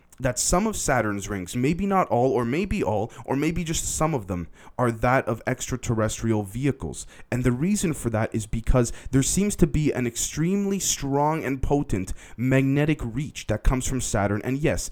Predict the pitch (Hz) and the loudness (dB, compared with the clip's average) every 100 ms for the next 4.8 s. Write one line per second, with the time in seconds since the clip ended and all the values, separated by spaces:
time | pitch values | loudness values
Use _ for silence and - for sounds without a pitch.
0 | - - - 160 135 139 143 139 - 120 | -14 -6 -2 0 0 -2 0 0 -2 -2
1 | 117 117 - 123 113 104 107 101 104 98 | 0 -2 -4 -2 -2 -4 -4 -2 0 -2
2 | 101 104 87 101 110 113 - 107 113 95 | 0 -2 0 -2 0 0 -2 -4 -2 -2
3 | 101 110 110 85 - - - 147 139 151 | 0 0 0 -4 -10 -12 -2 0 2 0
4 | 139 127 113 110 131 143 151 - | -2 -2 -2 -2 0 -2 -2 -8